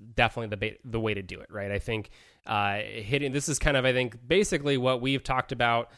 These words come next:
uh, in free agency. I mean, we've always kind of been proponents of avoiding the big name guys and not giving out those big contracts, especially to, uh, you know, you see some of the names that get tossed out there. And last year it was guys like Ziggy Ansah who wanted to get signed to big money and, and kind of,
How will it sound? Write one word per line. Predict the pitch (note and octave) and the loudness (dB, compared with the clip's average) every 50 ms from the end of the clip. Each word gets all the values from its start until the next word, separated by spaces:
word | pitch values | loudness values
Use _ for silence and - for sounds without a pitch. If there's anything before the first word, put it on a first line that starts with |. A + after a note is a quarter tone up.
| - - _ _ - | -20 -20 _ _ -2
uh, | C#3+ B2+ A#2+ A#2 A#2+ B2+ | 2 4 4 6 4 4
in | B2+ B2+ A#2+ | 2 0 -2
free | - C#3 C3 B2 | -2 0 0 0
agency. | B2 B2+ A#2 - B2+ | 0 0 -2 0 -2
I | |
mean, | A#2+ A#2+ A2+ | 0 0 0
we've | A#2+ B2 A#2+ | -2 0 2
always | A#2+ B2+ C3 C3 A#2+ - | 4 4 4 2 0 0
kind | - C#3+ C#3 B2+ | -2 0 0 0
of | A#2+ | 0
been | A#2+ B2+ A#2+ | 0 -2 -2
proponents | A2+ B2+ - - C3 C3 B2 B2 A2+ - | -2 -2 -4 -2 -2 -2 -2 -4 -4 -4
of | A#2+ A2+ | -4 -4
avoiding | A2 G#2+ G2+ A2 A2+ A#2+ A#2+ A#2+ B2 A#2+ A#2 | -4 -4 -4 -2 0 0 2 2 0 0 -2
the | A2+ | -2
big | G#2+ A#2 A#2 A2+ | 0 0 -2 0
name | A#2 A#2 A2+ A2+ A2+ G#2+ | 0 -2 -2 -2 -2 0
guys | A2 G#2+ G#2+ G#2+ A2 A2 G#2+ G2 | 0 0 2 2 0 -2 -2 -4
and | A2 G#2 G2+ | -6 -6 -4
not | G#2 G#2+ A2+ A2+ - - | -2 -2 -2 -2 -4 -4
giving | - A#2+ A2+ A2+ A2 | -6 -2 -2 0 0
out | G#2+ A2 G#2+ - | 0 -2 -2 -2
those | A#2 G#2+ - | -4 -6 -4
big | - A#2 A2+ G2+ - | -4 -4 -4 -4 -6
contracts, | - A2 A2 G#2 - - A2 G#2+ G#2 - - | -10 -8 -8 -8 -6 -6 -6 -6 -6 -6 -8
especially | G#2 - - A#2 A2 - - A#2+ A#2 G#2+ | -12 -8 -4 -4 -4 -4 -4 -6 -8 -6
to, | - - A#2+ A2+ A2 A2 - - - - - - _ _ - | -6 -6 -4 -4 -4 -6 -8 -10 -20 -20 -20 -20 _ _ -6
uh, | - A2+ A2+ A2+ | -2 -2 -2 0
you | B2 B2 | 0 -2
know, | A#2+ | 0
you | A#2+ A#2 A2+ | 0 -2 -2
see | - - C#3 B2+ | -2 -2 -2 -2
some | - C#3+ C3+ | -2 -2 -2
of | C3 B2+ | 0 0
the | C3 | 0
names | B2+ B2 B2 C3 C3+ C3 B2 A2 | 0 2 2 2 2 0 -2 -4
that | A#2 G#2 | -4 -2
get | A#2+ A#2+ A2 - | -2 -4 -2 -2
tossed | - B2 A#2+ - - C#3 | -2 -2 -2 0 0 -2
out | C#3 C3+ | 0 2
there. | C3+ A#2+ | 2 0
And | A2+ G#2+ | 0 0
last | G2+ G#2+ A#2+ A#2+ - - | -2 -4 -4 -6 -4 -4
year | C3+ B2 A#2+ | -2 0 0
it | B2 C3 | 0 0
was | B2+ A2+ G#2 | -4 -8 -6
guys | - G#2+ G#2 A#2 B2 A2+ A#2 | -8 -6 -4 -2 -4 -2 -2
like | B2 B2 A#2 | -4 -4 -4
Ziggy | A2 A#2+ B2+ C3 C3+ | -6 -6 -6 -4 -2
Ansah | B2+ A#2+ C3 D3+ D#3 - - A2 G2+ G#2+ A2 | -2 0 0 0 -2 -2 -6 -8 -8 -8 -8
who | A2+ | -8
wanted | A2 A2+ A2+ A2+ A2+ A2 | -6 -4 -4 -6 -6 -6
to | A#2 | -6
get | A#2 A2+ - | -6 -6 -6
signed | - B2 A#2 A#2 A#2 | -4 -4 -2 -2 -2
to | A#2 | -2
big | B2 A#2+ A#2+ | -4 -4 -2
money | A#2+ B2+ C3 B2 A2+ A2 | 0 0 0 0 0 0
and, | G#2+ G#2+ | -2 -2
and | A2 G#2+ A2 G#2+ G#2+ G2+ - | -4 -4 -4 -6 -6 -8 -10
kind | - - A#2+ A2+ | -10 -6 -6 -6
of, | G#2+ G#2 | -6 -6